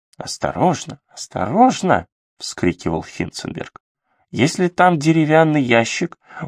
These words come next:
он давно прогнил. Бережнее! И вообще давайте лучше руками». Тоня перевела на английский.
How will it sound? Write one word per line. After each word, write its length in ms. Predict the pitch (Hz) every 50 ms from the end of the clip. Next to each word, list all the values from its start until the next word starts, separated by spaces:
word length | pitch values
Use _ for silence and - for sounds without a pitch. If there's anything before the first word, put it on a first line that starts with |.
| -
он 320 | _ 104 110 123 131 135 123
давно 600 | - - 117 117 110 98 110 107 104 113 127 135
прогнил. 800 | 131 _ - - 117 117 110 107 107 101 117 143 151 107 95 - _ _ _ _ _ _ _ _ _
Бережнее! 640 | 117 117 151 208 226 220 165 123 - 104 90 - - _ _ _ _ _ _ _ _
И 40 | -
вообще 280 | 92 87 85 - - 107
давайте 420 | 92 95 85 76 73 87 - - 160
лучше 320 | 123 120 - - - 170
руками». 480 | 185 196 - - 247 254 226 - - _ _ _ _ _ _ _ _ _ _ _ _ _ _ _ _ _ _
Тоня 280 | - 139 185 196 196
перевела 500 | - - 123 - 95 85 87 82 85 98
на 120 | 120 135 143
английский. 540 | 135 110 - - - - - - - -